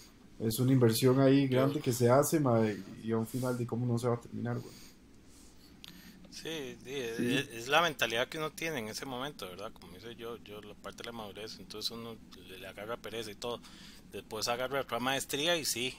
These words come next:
Speaker 2: yo dije, "No, no, aquí es terminándole", y es vacilón. La segunda maestría la agarré y la terminé en el
Speaker 1: Mm.
Speaker 2: tres platos, ¿verdad?
Speaker 1: Sí.
Speaker 2: Pero sí, dime, eso es parte de la, de la vida, ¿verdad?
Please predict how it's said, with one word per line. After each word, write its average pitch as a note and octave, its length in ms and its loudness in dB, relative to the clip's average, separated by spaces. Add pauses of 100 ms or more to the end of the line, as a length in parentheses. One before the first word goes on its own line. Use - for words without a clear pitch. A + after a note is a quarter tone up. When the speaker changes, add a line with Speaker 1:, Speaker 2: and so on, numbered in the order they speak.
(120)
Speaker 2:
yo F#2 200 -16
dije, F#2+ 260 -12
"No, G#2 180 -12
no, G2 80 -12
aquí F#2+ 220 -12
es - 80 -12
terminándole", A#2 680 -6
y F#2 160 -14
es F#2 160 -12
vacilón. G#2+ 400 -6
La G#2 120 -6
segunda G#2 320 -8
maestría C3 760 -2
la A2 160 -8
agarré G2+ 220 -10
y G#2 40 -10
la B2+ 120 -8
terminé G#2+ 440 -10 (500)
en F#2+ 120 -14
el F#2 140 -12 (400)
Speaker 1:
Mm. A2 340 0
Speaker 2:
tres G2+ 240 -10
platos, G#2+ 480 -10
¿verdad? F#2 240 -14 (840)
Speaker 1:
Sí. A#2 100 2 (420)
Speaker 2:
Pero G2 360 -4
sí, G#2+ 120 -6
dime, C3 380 -8 (480)
eso A2 140 -4
es B2 100 -2
parte C3+ 320 -4
de C3 60 -4
la, A2 100 -6
de G2+ 200 -10
la F2+ 100 -10
vida, B2+ 320 -8
¿verdad? F#2 340 -16